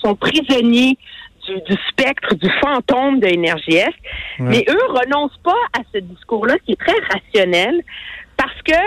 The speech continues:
Speaker 1: ils font valoir que quand on, on sort, euh, en tout cas, c'est leur argument, là, faudrait voir si vraiment des nouveaux sondages, euh, indépendants sont faits là-dessus, mais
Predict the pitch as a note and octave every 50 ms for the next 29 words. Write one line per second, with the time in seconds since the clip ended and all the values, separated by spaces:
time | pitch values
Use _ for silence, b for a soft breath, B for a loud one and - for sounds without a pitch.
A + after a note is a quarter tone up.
0 | A4 G4+ - A3+ A3+ - - F4 G#4 F4+ B3 G#3 G#3+ - C4+ F4 F#4+ - - A#3
1 | - - - D4+ F#4+ - E4+ B3 A3 G3 F3 - F#3 F#3+ F3 G3 - - D4 B3+
2 | C4+ D4 D4 C4+ G#3+ F3+ E3+ D#3 D3 C#3 C3 C3 A#2+ - - E3 F3+ - - E3+
3 | - - G#3+ A3 A#3 C4 B3 A3+ - - G3+ G#3+ A#3+ D#4 E4+ C4+ A#3+ - - A#3
4 | G#3 G#3+ G3 G3+ A#3 B3+ C#4 D4+ - - - - A3+ G#3 F#3+ F3 - - F#3 F#3
5 | A#3 B3 A#3+ G#3 G#3 G3+ G3+ G3+ G3 A3 G#3 - A#3 G3+ F3+ - F#3+ G#3 A#3+ A#3
6 | A#3+ A3+ F#3+ F3+ E3+ E3 E3+ E3+ - G3+ - G#3 E3 E3+ F3 G3+ A3 B3 - F#3
7 | - - F#3+ F3 D#3 - - - - D4 C4 -